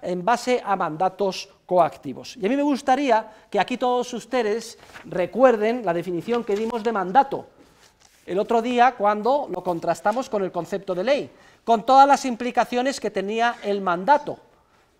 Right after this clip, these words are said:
de la una a la séptima a la octava que vimos, con todas las diferencias en relación con el concepto de ley.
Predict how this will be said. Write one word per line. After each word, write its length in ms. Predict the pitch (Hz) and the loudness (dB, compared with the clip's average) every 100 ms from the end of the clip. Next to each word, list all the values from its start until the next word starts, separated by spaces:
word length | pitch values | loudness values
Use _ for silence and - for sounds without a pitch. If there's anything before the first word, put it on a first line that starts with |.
| _ _ _ - _ _ _ _ _ | _ _ _ -20 _ _ _ _ _
de 160 | 220 151 | -12 -2
la 120 | 156 | 0
una 460 | 175 233 247 262 247 | 0 0 0 0 -2
a 180 | 156 156 | -6 -8
la 320 | 147 143 143 | -8 -10 -16
séptima 480 | - 202 202 220 196 | -12 -10 -8 -6 -4
a 40 | 165 | -2
la 120 | 147 | -4
octava 340 | - 220 170 | -2 -2 -2
que 80 | 180 | -6
vimos, 360 | 254 226 139 - | -8 -8 -12 -12
con 200 | 165 151 | -14 -10
todas 500 | 190 185 180 170 180 | -6 2 2 2 -2
las 160 | 160 | -8
diferencias 680 | 156 175 196 220 247 247 - - - _ | -6 -4 -4 -2 0 0 -2 -20 -20 _
en 120 | - 165 | -14 -8
relación 520 | 165 - 214 220 214 - | -6 -2 2 2 0 -10
con 160 | - 202 | -2 0
el 100 | 196 | 0
concepto 760 | 175 165 - 180 180 196 196 185 | 0 -2 -2 -4 -2 0 0 -4
de 160 | 151 | -6
ley. 220 | 135 123 | -6 -10